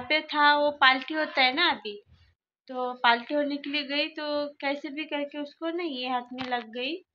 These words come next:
दिखाती हूँ, और doctor के पास लेके गई थी, doctor ने जेल दिया है और बोला है, ये देखो जेल लगाया और बोला है,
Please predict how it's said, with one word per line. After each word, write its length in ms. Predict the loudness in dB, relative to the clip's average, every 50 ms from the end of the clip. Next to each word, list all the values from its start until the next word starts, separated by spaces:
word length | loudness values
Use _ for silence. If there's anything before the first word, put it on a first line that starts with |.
| _ _ _ _ _ _ _ -2 -2
दिखाती 560 | -2 -2 -4 -8 -6 -6 -6 -8 -8 -10 -10
हूँ, 100 | -8 -8
और 100 | -8 -10 -4 2
doctor 340 | 2 2 2 2 0 -6 -4
के 140 | -4 -4 -6
पास 220 | -4 -4 -6 -6 -6
लेके 280 | -8 -8 -8 -8 -8 -6
गई 200 | -4 -4 -4 -4
थी, 180 | -6 -8 -12 -8 -6
doctor 340 | -6 -6 -6 _ -14 -14 -12
ने 160 | -10 -10 -12 -10
जेल 280 | -6 -4 -2 -2 -2 -2
दिया 220 | -4 -4 -2 0 2
है 180 | 4 4 2 0 -2 _ _ _ _ _ _ _ _ _ _ _ _ -6
और 200 | -4 -4 -2 -2
बोला 320 | -2 -2 -2 0 2 2 2
है, 160 | 2 2 0 -6 _ _ _ _ _ _ _ _ _ _ _ -20
ये 80 | -16 -12
देखो 320 | -10 -12 -12 _ _ -20 -20 -20 -20 -20 -20 _ _ _ _ _ _ _ _ _ _ _ _ _ _ _ _ -20 -10 0
जेल 220 | 4 4 4 6 6
लगाया 460 | 6 4 6 6 4 6 6 6 4 2 -2 _ _ -6
और 180 | -4 -2 -2 -2
बोला 260 | -2 -4 -2 0 0
है, 160 | 0 0 0